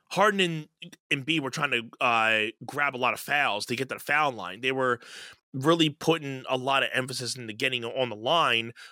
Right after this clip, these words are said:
but the refs, and I, I gotta give it to the refs a little bit 'cause they were trying not to, uh, call a lot of the flop fouls. I'm not a big fan of the flops, so I'm, I'm glad they didn't call every little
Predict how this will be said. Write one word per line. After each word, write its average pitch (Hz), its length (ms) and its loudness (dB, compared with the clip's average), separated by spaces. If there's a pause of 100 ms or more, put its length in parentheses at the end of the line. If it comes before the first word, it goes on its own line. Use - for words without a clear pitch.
but 143 160 -2
the 139 100 -2
refs, 151 560 -2
and 190 140 2
I, 190 140 2
I 190 140 4
gotta 214 200 2
give 180 240 0
it 180 100 -4
to 175 80 -6
the 165 80 -4
refs 156 220 0
a 151 60 -4
little 147 400 2
bit 151 280 2 (200)
'cause 131 160 -6
they 147 80 2
were 135 140 -2
trying 156 500 0
not 139 220 0
to, 123 340 4 (440)
uh, 117 440 4 (100)
call 139 340 2
a 120 40 2
lot 131 160 4
of 117 40 -8
the 107 80 -10
flop 127 440 0
fouls. 143 440 0
I'm 123 320 0
not 139 240 2
a 147 40 0
big 139 240 -2
fan 123 220 0
of 113 40 -4
the 110 80 -4
flops, - 680 -2
so 107 340 0
I'm, 120 340 -2
I'm 147 200 0
glad 160 360 2
they 185 120 0
didn't 165 280 -2
call 135 300 2 (100)
every 135 340 0
little 123 540 4